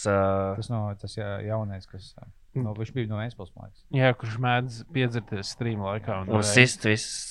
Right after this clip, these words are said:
Speaker 2: Sist
Speaker 1: sadām.
Speaker 2: savu sievu višķīt, bet tas bija, nu, pagātnē. Viņš tas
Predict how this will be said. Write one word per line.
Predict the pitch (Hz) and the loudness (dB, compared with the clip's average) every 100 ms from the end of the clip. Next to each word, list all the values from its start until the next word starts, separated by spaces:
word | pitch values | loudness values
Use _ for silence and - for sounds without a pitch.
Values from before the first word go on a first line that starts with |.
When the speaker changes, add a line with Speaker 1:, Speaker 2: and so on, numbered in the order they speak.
| - | -14
Speaker 2:
Sist | - - | -12 -2
Speaker 1:
sadām. | 82 73 | -2 2
Speaker 2:
savu | 98 95 98 | 4 4 2
sievu | 135 135 135 | -4 -4 -4
višķīt, | 123 - 113 101 | -6 -8 -10 -10
bet | 101 | -14
tas | 98 95 | -14 -14
bija, | 95 - | -16 -14
nu, | 131 | -4
pagātnē. | 113 107 90 101 95 - | -2 -2 -6 -10 -18 -20
Viņš | - - - | -20 -20 -20
tas | - | -20